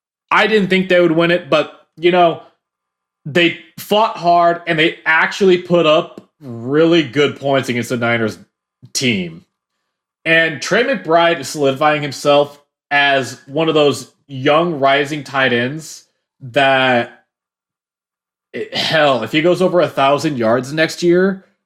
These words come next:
it wouldn't shock me, because he's getting the ball and their coaching staff actually is utilizing him very well, which,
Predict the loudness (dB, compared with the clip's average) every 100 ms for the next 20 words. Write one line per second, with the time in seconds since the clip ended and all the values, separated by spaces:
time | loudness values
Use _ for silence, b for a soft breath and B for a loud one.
0 | _ _ 0 2 4 2 0 0 0 0
1 | -4 -12 -12 _ _ _ 0 0 -2 0
2 | 0 0 -4 -10 -16 _ _ _ _ _
3 | _ _ _ 0 0 0 -2 2 2 2
4 | 0 0 2 2 4 4 2 -2 -6 -2
5 | 2 0 -2 -6 -14 _ _ _ _ _
6 | _ _ _ _ _ _ -8 0 0 0
7 | -6 -6 0 0 0 -2 -2 -2 -4 -2
8 | 0 -2 0 -2 0 0 2 2 0 -2
9 | -8 -10 -10 -16 -8 -2 0 2 2 2
10 | 0 -4 -6 -4 -4 -4 -10